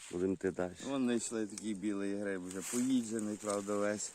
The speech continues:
Speaker 2: Вже давно тут лежав <laughs> отакий. Ну, але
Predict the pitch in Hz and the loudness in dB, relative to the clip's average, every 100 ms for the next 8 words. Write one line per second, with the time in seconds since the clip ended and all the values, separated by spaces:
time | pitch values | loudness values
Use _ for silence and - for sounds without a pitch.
0 | - - - - - - 101 95 104 110 | -12 -16 -16 -20 -10 -2 0 2 2 2
1 | 104 107 101 - - - - 113 127 127 | 0 -2 -6 -10 -16 -12 -6 -4 0 2
2 | 131 123 - - - - - 123 107 - | 2 0 -4 -8 -8 -12 -10 -8 -8 -12
3 | - - - - - - - - 104 - | -20 -20 -20 -20 -20 -20 -10 -6 -6 -6
4 | - - | -6 -8